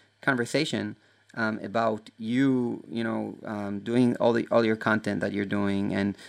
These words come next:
and you're, you're producing so much high quality content. But just because you weren't an entrepreneur for the past seven years or so, then, you know, you, you still don't have the traction of, of that crazy millionaire, um, or that crazy,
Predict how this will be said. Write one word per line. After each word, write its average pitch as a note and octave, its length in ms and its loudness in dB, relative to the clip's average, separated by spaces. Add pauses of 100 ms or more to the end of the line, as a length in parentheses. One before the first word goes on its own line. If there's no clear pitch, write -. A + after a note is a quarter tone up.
(160)
and G#2+ 140 2
you're, A2 140 4 (120)
you're A2+ 320 2
producing B2+ 520 2
so C#3 480 2
much B2 380 -4
high - 260 0
quality A#2+ 300 -2
content. D#3+ 480 -4 (1120)
But A#2+ 300 -4
just C#3 220 -2
because D#3 300 2
you B2+ 120 -2
weren't C3 300 0
an A#2+ 120 0
entrepreneur A#2+ 520 -2
for A#2 160 -4
the G2+ 80 -8
past - 320 -2
seven G#2+ 220 0
years A#2+ 280 -2
or G#2+ 80 -6
so, G#2+ 320 -4 (340)
then, A2+ 340 2
you B2 100 2
know, A#2 180 2
you, A#2+ 240 0
you A#2+ 160 -4
still C3+ 220 -6
don't B2+ 220 2
have B2 160 4
the G#2+ 60 -10
traction A2+ 520 -2
of, G2+ 400 -8
of G#2 180 -8 (220)
that G#2+ 320 -6
crazy A2+ 420 -2
millionaire, G#2 640 0
um, G#2 300 -4
or A2 180 0
that G#2+ 200 -4
crazy, A#2+ 500 -2